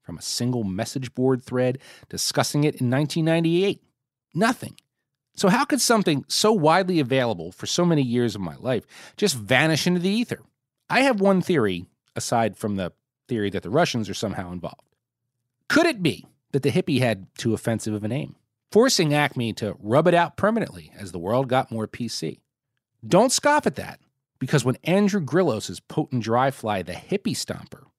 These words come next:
was picked up by Orvis, they thought changing the name to the Hollow Humpy was a smarter move. In reality, I'd guess the Acme Hippie simply wasn't popular enough in markets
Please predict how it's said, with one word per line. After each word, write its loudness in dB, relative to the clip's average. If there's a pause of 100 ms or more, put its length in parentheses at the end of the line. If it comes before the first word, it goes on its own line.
was -6
picked -6
up -8
by -12
Orvis, -4 (500)
they -2
thought 0
changing 2
the 2
name 2
to -6
the -4
Hollow -4
Humpy -8 (200)
was -10
a -14
smarter -6
move. -2 (800)
In 4
reality, 2 (340)
I'd 4
guess 4
the 4
Acme 2
Hippie 2
simply -2
wasn't 0 (180)
popular 2
enough 0
in -2
markets 0